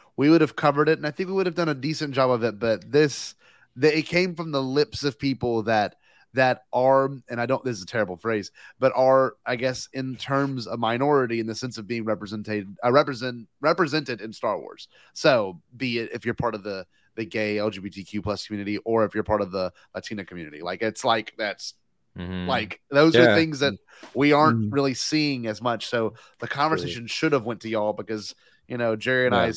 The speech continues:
Speaker 2: And I wish that, you know, I
Speaker 1: hetero
Speaker 2: wish
Speaker 1: white
Speaker 2: there was
Speaker 1: male
Speaker 2: somebody
Speaker 1: stuff.
Speaker 2: else here that, you know, could speak to it that's not me who's straight. But yeah, again, like, is there a good last word? Perhaps not, but it's a, one thing that Chase, uh, you know,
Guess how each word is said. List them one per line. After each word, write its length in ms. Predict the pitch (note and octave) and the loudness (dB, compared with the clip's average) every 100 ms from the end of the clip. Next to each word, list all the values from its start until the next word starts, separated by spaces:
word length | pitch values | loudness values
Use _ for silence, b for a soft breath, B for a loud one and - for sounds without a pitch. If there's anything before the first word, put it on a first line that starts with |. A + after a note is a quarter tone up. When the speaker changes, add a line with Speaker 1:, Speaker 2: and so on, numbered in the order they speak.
| - | 2
Speaker 2:
And 100 | C3 | 8
I 140 | F#3+ A#3 | 10 10
wish 340 | F3 F3 D3+ | 10 8 8
that, 220 | C#3+ C3 A#2+ | 8 8 8
you 100 | A#2 | 6
know, 80 | |
I 80 | A#2 | 6
Speaker 1:
hetero 180 | C3 C3+ | 8 8
Speaker 2:
wish 100 | C3 | 6
Speaker 1:
white 120 | A2+ | 4
Speaker 2:
there 80 | B2 | 4
was 100 | A#2 | 2
Speaker 1:
male 80 | A#2 | 2
Speaker 2:
somebody 360 | B2 A#2 A2+ | 2 4 4
Speaker 1:
stuff. 60 | A2+ | 6
Speaker 2:
else 240 | A#2 A2 | 4 2
here 300 | - A2 G#2+ | 2 2 2
that, 420 | F#2 F#2+ F#2 - G#2+ | 2 0 0 -4 -6
you 120 | G2+ | -4
know, 180 | F#2+ F2+ | -4 -6
could 320 | - A2 E2+ | -4 -4 -4
speak 300 | - G#2 F2+ | -8 -6 -4
to 180 | G#2 G2 | 0 0
it 100 | F2 | 0
that's 240 | F2+ - | -4 -4
not 340 | G2 F#2+ F2+ | -2 -2 -2
me 200 | F2+ F#2+ | -4 -6
who's 220 | F#2 F#2 - | -4 -6 -6
straight. 360 | G#2+ G2+ F#2+ | 0 2 0
But 140 | - - | -6 -4
yeah, 180 | A#2 A2 | 2 2
again, 260 | F#2+ G#2+ G2 | 2 0 0
like, 240 | F#2 - b b b b _ _ _ _ _ _ - | -4 -6 b b b b _ _ _ _ _ _ -4
is 180 | A2 F#2+ | -2 2
there 220 | G#2+ G#2+ | 2 2
a 40 | |
good 180 | F#2 G#2+ | 2 0
last 280 | G2 G#2+ - | 2 0 0
word? 240 | G#2+ B2+ | -2 -2
Perhaps 340 | F2 F#2+ F#2+ - | -4 -4 -4 -4
not, 280 | F#2+ G2+ | -6 -4
but 520 | - F2 E2+ E2+ D2+ - _ _ | -4 -2 -2 -2 -4 -10 _ _
it's 180 | G2+ G2 | -6 -2
a, 140 | G2+ F2+ | -2 -2
one 240 | - A2+ A2+ | -2 -2 0
thing 160 | A2+ | 0
that 180 | G#2+ G2 | 2 -2
Chase, 540 | - G2+ G2 - - - _ | 0 0 0 -4 -10 -16 _
uh, 80 | G2+ - | -14 -12
you 140 | F#2+ F2+ | -10 -8
know, 260 | F2 F2 | -6 -8